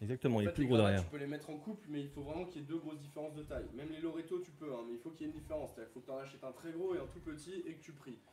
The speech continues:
Speaker 2: Ils vont se bastonner un peu au début, mais ça devrait aller. Et après, ils se mettent en couple. Mais si tu mets deux de la même taille, comme les poissons clowns, c'est sûr que ça va se fighter. Et ils vont changer de sexe. Donc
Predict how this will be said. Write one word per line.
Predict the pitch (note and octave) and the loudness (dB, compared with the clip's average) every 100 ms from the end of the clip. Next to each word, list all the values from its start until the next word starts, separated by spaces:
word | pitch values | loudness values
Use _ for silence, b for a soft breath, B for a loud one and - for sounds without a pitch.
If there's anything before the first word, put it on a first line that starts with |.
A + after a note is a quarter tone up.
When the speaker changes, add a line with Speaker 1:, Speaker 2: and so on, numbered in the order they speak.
| b b - | b b -14
Speaker 2:
Ils | G#2+ | -10
vont | |
se | A#2+ | -6
bastonner | C#3+ C#3+ D3+ | -6 -6 -4
un | D3+ | -4
peu | D3 | -6
au | D3 | -8
début, | C#3 E3 | -6 -4
mais | F#3+ | -4
ça | D#3+ | -4
devrait | D3 D3 C#3+ | -6 -4 -4
aller. | B2 G#2+ - | -4 -6 -6
Et | B2 A#2 | -4 -4
après, | G#2+ - F3+ | -4 -4 -6
ils | |
se | F#3+ | -4
mettent | F3 E3+ | -6 -6
en | |
couple. | C#3+ B2 - A2 | -10 -16 -16 -14
Mais | A#2 | -14
si | - | -14
tu | - | -12
mets | C3 B2+ | -12 -10
deux | D#3+ | -8
de | |
la | D#3+ | -6
même | D#3 C#3+ | -4 -4
taille, | D3 C#3+ | -4 -4
comme | D3 | -6
les | C#3 | -8
poissons | C3+ C3 | -10 -12
clowns, | C3+ C#3 C3+ | -12 -12 -12
c'est | B2+ - | -14 -16
sûr | - C3 | -14 -12
que | |
ça | A2+ | -10
va | A2 | -12
se | |
fighter. | G#2 G2 - - _ b b b b | -14 -16 -16 -20 _ b b b b
Et | A#2 | -6
ils | B2 | -6
vont | C#3+ | -6
changer | C#3+ C#3+ | -8 -8
de | C#3 | -8
sexe. | - - - - | -12 -16 -20 -20
Donc | G#2+ | -18